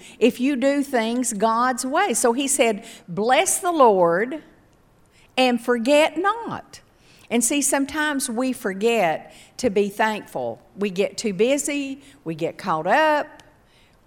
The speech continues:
our hands are in so many different things.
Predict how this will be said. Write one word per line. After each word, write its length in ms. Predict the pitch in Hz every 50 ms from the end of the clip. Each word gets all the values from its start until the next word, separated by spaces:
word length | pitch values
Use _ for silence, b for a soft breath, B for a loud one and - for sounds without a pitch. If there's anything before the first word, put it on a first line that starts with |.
| _ _ _ _ _ -
our 260 | 156 - 170 190 180
hands 540 | 180 214 247 226 233 233 233 240 233 220 -
are 120 | 196 175 185
in 160 | 175 170 180
so 260 | - - 277 269 269
many 240 | 269 277 269 262 254
different 440 | 220 254 262 262 - 247 - - -
things. 580 | - 285 285 285 277 277 277 285 277 - 285